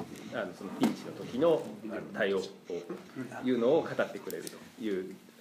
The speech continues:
非常に興味深い授業でした。で、これがエムアイティースローンならではという、いうのはなぜかというと、その、やっぱりラボとかですね、アクションラーニングが豊富で、その企業とのコネクションというのが非常に、あの、強い教授が多いんですね。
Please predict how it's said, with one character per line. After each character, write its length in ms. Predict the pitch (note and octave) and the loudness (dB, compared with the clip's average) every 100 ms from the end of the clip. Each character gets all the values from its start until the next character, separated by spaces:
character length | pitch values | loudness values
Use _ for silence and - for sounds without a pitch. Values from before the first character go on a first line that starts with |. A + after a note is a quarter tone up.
| - | -8
非 80 | C3 | 2
常 140 | A#2+ | 4
に 80 | A2 | 4
興 100 | A2+ | 2
味 140 | G2 F#2 | 0 -2
深 220 | E2 E2+ | -2 -4
い 20 | |
授 180 | - - | -4 -8
業 80 | C#2+ | -10
で 140 | - | -12
し 100 | - | -14
た。 80 | - - - - - - - - | -16 -18 -18 -14 -12 -12 -14 0
で、 200 | D3+ D3 | 2 4
こ 100 | F3+ | 6
れ 100 | G#3 | 8
が 260 | G#3 G#3 F3 | 10 10 8
エ 120 | F3+ | 6
ム 100 | F#3+ | 8
ア 60 | |
イ 100 | F#3+ | 6
テ 60 | G3 | 6
ィ 20 | |
ー 20 | |
ス 120 | F#3+ G3 | 2 8
ロ 80 | |
ー 40 | E3+ | 10
ン 40 | |
な 100 | B2 | 10
ら 100 | C3 | 10
で 120 | G#2+ | 8
は 80 | F#2 | 2
と 120 | E2+ | -2
い 120 | F#2 F#2+ | -4 -6
う、 80 | - | -6
い 80 | A2 G2+ | -4 -4
う 40 | |
の 120 | F#2+ | -2
は 100 | F2+ | -2
な 80 | F2+ | 0
ぜ 140 | G#2 G3 | 0 -2
か 80 | |
と 140 | F#3 E3+ | -4 -4
い 120 | E3 | -8
う 20 | |
と、 320 | E3 - A#2 | -2 2 2
そ 120 | F2 F#2+ | 2 -4
の、 200 | F2+ F2 - - - - - - - | -6 -6 -10 -14 -16 -16 -20 -20 -12
や 80 | - | -6
っ 20 | |
ぱ 120 | - G3 | 6 8
り 320 | A#2+ - - - - - | 6 2 -12 -20 -20 -8
ラ 180 | - C3 | 8 8
ボ 140 | C#3 G3 | 10 6
と 120 | G3+ | 6
か 120 | E3+ | 6
で 100 | - | 4
す 100 | E2+ | -2
ね、 80 | F2 | -6
ア 60 | F#2 | -6
ク 80 | |
シ 80 | - | 2
ョ 100 | D#3+ | 4
ン 40 | E3 | 8
ラ 160 | E3+ | 6
ー 20 | |
ニ 140 | D3 G2+ | 6 2
ン 100 | F2+ | -4
グ 60 | |
が 160 | - - | -6 -6
豊 200 | G2+ F#2+ | -4 -4
富 80 | G2+ | 2
で、 320 | A#2 A2 F2 - | 8 8 6 -6
そ 80 | - | -10
の 160 | F#2 F#2 - - - | -8 -10 -14 -20 -18
企 220 | - G3 | -8 6
業 160 | G3 | 8
と 120 | A#2 F#2+ | 8 2
の 140 | D#2+ - | -6 -6
コ 60 | - | -4
ネ 100 | G#2+ | -4
ク 80 | - | -2
シ 80 | A2 | -2
ョ 60 | |
ン 80 | G2+ | -2
と 80 | G2+ | -4
い 40 | |
う 60 | G2 | -4
の 80 | F2 | -6
が 100 | - | -6
非 80 | |
常 200 | G2+ A#2 | 6 6
に、 380 | A2+ A2 G#2+ G2+ G#2+ | 6 4 0 -2 -8
あ 100 | G2 | -6
の、 80 | F#2+ | -6
強 300 | - B2+ A#2 | 4 6 6
い 180 | - - | 4 -2
教 140 | F2 | -4
授 180 | D#2+ D#2+ | -2 -6
が 140 | D#2+ | -2
多 100 | G2 | -2
い 40 | D#2+ | -2
ん 60 | |
で 60 | - | -8
す 80 | - | -8
ね。 180 | G2+ | -10